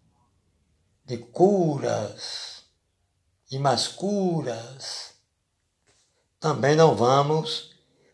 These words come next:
nos aproveitar porque Jesus falou isso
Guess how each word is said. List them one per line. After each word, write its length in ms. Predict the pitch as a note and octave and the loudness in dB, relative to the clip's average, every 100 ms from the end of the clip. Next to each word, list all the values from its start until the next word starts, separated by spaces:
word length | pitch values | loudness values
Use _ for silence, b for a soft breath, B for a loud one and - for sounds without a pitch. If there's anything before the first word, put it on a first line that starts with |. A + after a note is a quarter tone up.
| _ | _
nos 320 | F#2+ B2+ C#3+ A#2 | -8 0 2 4
aproveitar 720 | B2 C3 B2 A#2+ A2 B2 A#2+ | 2 2 2 2 2 2 2
porque 380 | A#2+ A#2 B2+ A#2 | 0 -4 -2 0
Jesus 460 | A#2 A2+ A2+ A2 | 2 2 0 -4
falou 280 | - B2+ B2+ | -2 0 0
isso 520 | F3+ F3 - - - | 0 0 -4 -10 -14